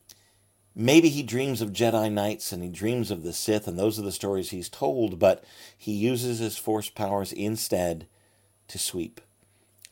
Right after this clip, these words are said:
to clean, to make, to do the job that his hands were set to do. Ah, man. The world of Star Wars is becoming less and less dependent on the fairy tales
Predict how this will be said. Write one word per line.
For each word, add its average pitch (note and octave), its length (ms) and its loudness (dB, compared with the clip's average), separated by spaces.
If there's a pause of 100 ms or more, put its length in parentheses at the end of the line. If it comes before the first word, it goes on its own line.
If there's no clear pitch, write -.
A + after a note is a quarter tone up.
to - 100 -14
clean, F2 540 -4 (500)
to - 80 -8
make, F#2+ 480 -2
to - 100 -16
do G2+ 100 0
the G2 120 0
job F2 340 2
that F2 100 -6
his F2 200 -4
hands F2+ 320 -4
were F2 80 -8
set - 300 -4
to - 80 -8
do. F#2+ 380 -6 (2250)
Ah, F2 380 -4
man. E2+ 360 -6 (1400)
The - 80 -2
world B2 560 2 (240)
of G#2 160 2
Star G#2+ 320 4
Wars F#2 540 0 (180)
is F#2+ 120 -6
becoming G2+ 520 -2
less F2+ 400 2
and F2+ 120 -4
less F2+ 220 -2
dependent E2+ 520 -8
on E2+ 140 -6
the E2+ 80 -6
fairy E2+ 340 -2
tales D#2+ 500 -4